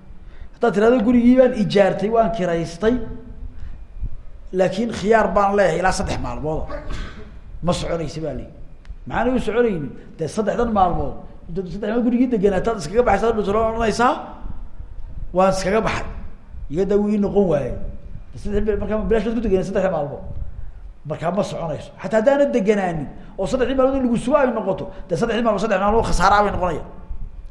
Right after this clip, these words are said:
Ilaan wixii baycul acyaan maaha. Cayntii maahe, waa manfacadii. Manfacadiina waktigay la socota.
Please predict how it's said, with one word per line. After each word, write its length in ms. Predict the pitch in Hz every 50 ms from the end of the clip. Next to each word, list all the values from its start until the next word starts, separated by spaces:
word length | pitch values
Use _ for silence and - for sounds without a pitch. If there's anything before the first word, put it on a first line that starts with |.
| - - - - - - - - - - - - - - - - - -
Ilaan 200 | 170 180 214 240
wixii 180 | 240 185 202 196
baycul 280 | 175 185 165 170 180
acyaan 340 | 165 - 190 233 226 214 208 208
maaha. 260 | 208 190 170 - - - - - - - - - - - - - - - -
Cayntii 500 | 147 185 233 247 240 - - 208 226 226
maahe, 320 | 226 240 214 196 214 220
waa 180 | 220 226 220 202
manfacadii. 540 | 185 190 170 - - 180 147 214 220 196
Manfacadiina 640 | 196 202 180 143 202 180 214 247 220 247 247 254 269 247 - - - - - -
waktigay 400 | 240 220 - - - 214 240 233
la 120 | 240 220
socota. 400 | - - 170 151 170 - - -